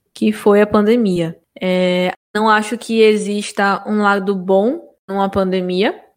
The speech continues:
visto a quantidade de mortos, a quantidade de pessoas que estão morrendo em todo o mundo, no nosso país também.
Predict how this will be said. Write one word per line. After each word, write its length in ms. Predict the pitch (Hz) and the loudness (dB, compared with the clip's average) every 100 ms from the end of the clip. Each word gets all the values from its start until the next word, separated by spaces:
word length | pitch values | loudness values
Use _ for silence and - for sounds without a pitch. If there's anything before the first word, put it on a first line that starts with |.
| - | -8
visto 560 | 185 185 - 202 190 | -4 -4 -2 2 4
a 60 | 196 | 4
quantidade 640 | 190 190 190 185 180 180 | 2 -4 -2 0 0 -2
de 140 | 185 196 | -4 -2
mortos, 760 | 190 180 196 214 226 214 196 | 2 4 4 2 -2 -6 -4
a 60 | 185 | -4
quantidade 720 | 185 185 - 185 180 180 180 | -4 -10 -6 -2 -2 -4 -8
de 100 | 185 | -10
pessoas 640 | 180 190 190 - 196 214 214 | -4 -4 -4 -2 2 2 0
que 120 | 202 | -8
estão 260 | - 190 | -6 -2
morrendo 480 | 185 185 180 175 175 | 0 0 -2 -4 -6
em 80 | 180 | -6
todo 300 | 185 190 214 | -2 0 0
o 40 | |
mundo, 360 | 202 180 190 196 | 0 0 -2 -2
no 100 | 190 | -2
nosso 260 | 180 180 - | -2 -4 -2
país 360 | 185 180 180 | 0 0 -4
também. 480 | - 185 170 175 202 | -4 -2 0 0 -2